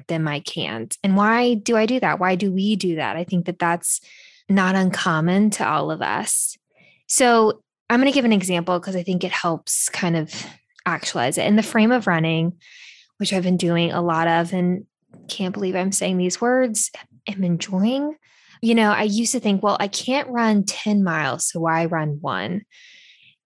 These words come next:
And it seems like I kind of wanna laugh because it seems silly to say out loud, but I think focusing on the small actions that build up or the big things that you can do,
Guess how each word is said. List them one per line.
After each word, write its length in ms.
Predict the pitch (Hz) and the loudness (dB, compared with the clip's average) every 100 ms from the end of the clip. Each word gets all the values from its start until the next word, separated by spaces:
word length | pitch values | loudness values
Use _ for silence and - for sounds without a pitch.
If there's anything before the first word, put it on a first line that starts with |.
| - | 0
And 140 | 220 | 2
it 160 | 233 - | 2 0
seems 760 | - 226 254 285 285 269 - - - | -2 0 0 0 0 -2 -4 -6 -6
like 180 | 202 | -2
I 80 | 202 | -2
kind 380 | 196 - 220 233 | -4 -2 2 2
of 100 | 214 | 2
wanna 240 | 208 208 | 2 4
laugh 480 | 175 175 240 175 - | 2 2 2 0 -2
because 280 | - 196 190 | -6 -4 -4
it 160 | 196 - | -4 0
seems 320 | 214 208 - | 2 4 2
silly 320 | 226 226 196 | 2 2 2
to 100 | 180 | 0
say 160 | - 180 | -2 -2
out 200 | 165 - | -2 0
loud, 260 | 220 214 | 2 2
but 100 | 196 | 2
I 80 | 190 | -2
think 380 | 180 208 196 - _ _ - | 0 0 0 -2 _ _ -14
focusing 640 | - 214 208 247 - 214 | -2 0 2 0 2 4
on 140 | 196 | 4
the 60 | 175 | 2
small 460 | - - 285 294 262 | 0 0 2 4 4
actions 540 | 180 180 - 185 - | 2 -2 -2 -2 -2
that 200 | 180 180 | -4 -2
build 260 | 180 170 175 | 0 0 0
up 260 | 151 - - | 0 -2 -2
or 240 | 196 185 | 0 0
the 100 | 180 | 0
big 340 | 175 196 196 - | -2 -2 -2 0
things 520 | 208 190 185 175 175 | 2 2 2 0 -2
that 140 | - | -6
you 120 | 175 170 | -8 -8
can 260 | - 170 160 | -6 -8 -2
do, 500 | 240 233 196 170 165 | 2 4 4 4 0